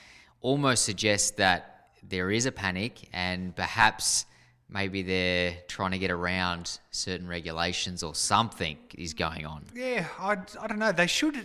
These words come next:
Speaker 2: they should have the support of the local governments. Just look at really high-profile instances like,
Speaker 1: Mm.
Speaker 2: um, I think it was Danny Minogue and it was, um, Nicole Kidman and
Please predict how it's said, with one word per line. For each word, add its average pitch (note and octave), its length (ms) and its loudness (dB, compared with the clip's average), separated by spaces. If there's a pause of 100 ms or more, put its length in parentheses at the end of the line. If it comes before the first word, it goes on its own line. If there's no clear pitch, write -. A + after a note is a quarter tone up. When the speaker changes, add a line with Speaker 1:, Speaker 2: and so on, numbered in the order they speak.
(200)
Speaker 2:
they F#3 120 -6
should D4+ 220 -2
have A3+ 200 2
the D#3+ 80 -2
support C3 540 -4
of A#2 140 -4
the A#2+ 80 -2
local A#2 300 0
governments. B2 420 0
Just - 240 -2
look F3+ 160 2
at D#3 140 4 (440)
really D3 500 8
high-profile A#2+ 1200 -2
instances A#2 680 -8
like, G#2+ 220 -4
Speaker 1:
Mm. G#2+ 320 -6
Speaker 2:
um, G#2+ 140 -12 (400)
I A2+ 60 -18
think B2 160 -10
it A2 40 -12
was G#2+ 160 -12 (160)
Danny B2 280 -4
Minogue A2 640 -6
and G2+ 80 -10
it G#2 100 -12
was, G#2 320 -12
um, G2 360 -12 (160)
Nicole B2 460 0
Kidman A2+ 460 -8
and G#2 260 -12